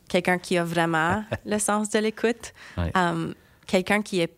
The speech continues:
Speaker 1: passionné par c-, ce qu'il fait.
Speaker 2: OK.
Speaker 1: Parce que tu peux avoir un leader qui est extraordinaire, mais peut-être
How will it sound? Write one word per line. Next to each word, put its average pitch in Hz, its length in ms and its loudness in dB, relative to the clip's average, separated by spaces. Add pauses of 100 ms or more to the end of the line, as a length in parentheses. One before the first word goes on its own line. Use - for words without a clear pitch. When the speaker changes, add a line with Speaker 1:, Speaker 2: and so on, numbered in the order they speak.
(160)
Speaker 1:
passionné 185 600 0
par 180 220 -2
c-, - 240 -4
ce - 280 -8
qu'il 180 260 0
fait. 165 360 -2 (260)
Speaker 2:
OK. 92 100 -6
Speaker 1:
Parce 90 160 0
que 170 220 2
tu - 480 -14
peux 214 100 2
avoir 196 220 4
un 190 160 -2
leader 175 580 -2 (460)
qui 196 440 -8
est 180 280 -2
extraordinaire, 180 680 -2
mais 175 200 -2
peut-être 170 460 -4